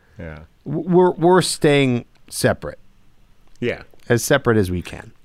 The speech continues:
Speaker 1: But
Speaker 2: Um,
Speaker 1: you still wanna be affectionate, and she's
Speaker 2: That's my point. I wanna be affectionate
Speaker 1: Yeah.
Speaker 2: with her, and
Speaker 1: 'Cause you're in the honeymoon
Speaker 2: Yeah,
Speaker 1: phase. You're
Speaker 2: we're
Speaker 1: in the
Speaker 2: three, we're three years in, so, so I, I get
Speaker 1: So
Speaker 2: that.
Speaker 1: we, you know, when we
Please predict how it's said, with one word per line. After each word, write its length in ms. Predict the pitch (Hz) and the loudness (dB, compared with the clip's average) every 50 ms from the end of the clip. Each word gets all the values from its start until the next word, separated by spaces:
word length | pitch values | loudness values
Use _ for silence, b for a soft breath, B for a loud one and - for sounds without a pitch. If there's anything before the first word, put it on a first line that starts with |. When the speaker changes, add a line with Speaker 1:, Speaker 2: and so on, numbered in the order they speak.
| B B B B B B B - - | B B B B B B B -14 -4
Speaker 1:
But 200 | - 101 95 - | 0 0 2 2
Speaker 2:
Um, 80 | 180 175 | 2 0
Speaker 1:
you 180 | 175 190 220 214 | 0 -2 -2 -4
still 340 | - - - 208 196 180 | -4 -4 -4 -4 -4 -2
wanna 300 | 160 143 147 147 143 143 | -2 -2 -2 -2 -2 -4
be 160 | 135 117 135 139 | -4 -4 -4 -4
affectionate, 920 | 131 - - 139 131 127 120 - - 127 120 120 117 117 113 117 117 - | -4 -4 -4 -4 -4 -4 -6 -6 -6 -4 -2 -2 -2 -2 -2 -4 -6 -6
and 320 | 110 104 101 98 98 95 | -6 -4 -4 -4 -4 -6
she's 200 | - - - 120 | -6 -4 -2 2
Speaker 2:
That's 160 | 147 156 160 | 2 2 4
my 160 | 160 160 156 | 4 2 2
point. 500 | 135 - - 151 143 139 135 120 107 90 | 2 2 2 2 4 4 4 4 2 2
I 80 | 107 104 | 2 2
wanna 220 | 104 110 113 113 | 2 2 2 2
be 160 | 107 110 110 107 | 2 2 2 0
affectionate 420 | 98 - 120 123 117 - - 110 | 2 2 0 0 -2 -2 -4 -2
Speaker 1:
Yeah. 60 | 101 | -2
Speaker 2:
with 120 | 98 92 - | -2 -2 -2
her, 280 | 95 92 92 90 90 b b b b b b b - _ _ | -2 -2 0 -2 -2 b b b b b b b -20 _ _
and 580 | - 117 110 107 104 101 101 98 95 92 90 - - - _ _ _ _ - - - - - - - - - - - _ _ _ | -6 -4 -2 -2 -2 -2 -2 -2 -2 -4 -6 -8 -14 -20 _ _ _ _ -20 -20 -20 -20 -20 -20 -20 -20 -20 -20 -20 _ _ _
Speaker 1:
'Cause 180 | - 151 147 123 | -8 -6 -4 -4
you're 140 | 156 175 180 | -4 -4 -2
in 80 | 180 | -2
the 140 | 185 185 165 | -2 -2 -2
honeymoon 560 | - 170 185 196 202 196 180 180 175 165 165 | -2 -2 -2 -2 -2 -2 -2 -2 -2 -4 -2
Speaker 2:
Yeah, 340 | 190 214 226 220 196 180 165 | 0 2 2 4 4 4 4
Speaker 1:
phase. 80 | 151 143 | 4 4
You're 100 | 135 135 | 4 2
Speaker 2:
we're 60 | 139 147 | 2 2
Speaker 1:
in 60 | 147 147 | 0 0
the 20 | 143 | 0
Speaker 2:
three, 220 | 147 143 139 - - - - | 0 0 -2 -4 -8 -4 -2
we're 100 | 139 143 | -2 -2
three 240 | - - 156 151 | 0 0 0 2
years 260 | 143 135 131 120 101 107 | 2 4 4 4 4 2
in, 200 | 110 98 87 80 | 2 0 0 -2
so, 400 | - - 98 95 90 87 82 b b b b b b b b b b b b b b b b - | -4 -4 -4 -2 -2 -2 -4 b b b b b b b b b b b b b b b b -14
so 260 | - - - 127 120 | -8 -2 2 2 4
I, 140 | 117 113 117 - | 4 4 2 0
I 160 | - 123 113 107 | 0 0 0 2
get 240 | 95 95 107 107 - | 2 2 2 2 2
Speaker 1:
So 120 | - 233 | 2 0
Speaker 2:
that. 120 | 208 - | -2 -2
Speaker 1:
we, 220 | - 220 220 240 190 | -2 -4 -4 -6 -6
you 140 | 185 208 196 | -4 -4 -2
know, 260 | 226 220 196 151 - _ _ _ _ _ _ | -2 -2 -4 -6 -10 _ _ _ _ _ _
when 300 | - 170 170 202 208 202 | -10 -6 -4 -4 -4 -4
we 400 | 196 208 202 202 202 185 143 - | -4 -4 -4 -4 -6 -6 -8 -12